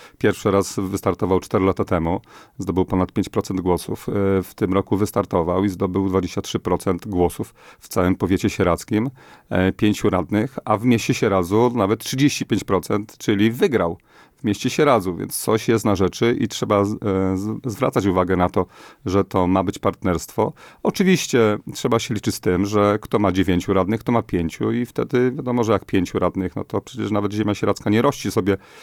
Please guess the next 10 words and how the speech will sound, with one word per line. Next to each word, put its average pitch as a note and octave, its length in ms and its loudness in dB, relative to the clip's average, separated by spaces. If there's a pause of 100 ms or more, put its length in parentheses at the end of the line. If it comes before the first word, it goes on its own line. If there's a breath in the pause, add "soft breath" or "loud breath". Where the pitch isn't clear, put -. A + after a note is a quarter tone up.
(300 loud breath)
e, G#2 40 -2
e, G2 540 4 (800)
takiego G2 340 -2
stanowiska F#2+ 460 -2 (420)
jak G2+ 160 -2
starosta. F#2 600 -2 (140)
Ja G2+ 200 0
osobiście G#2 460 -2
nigdy G2 260 0
nawet F#2+ 320 0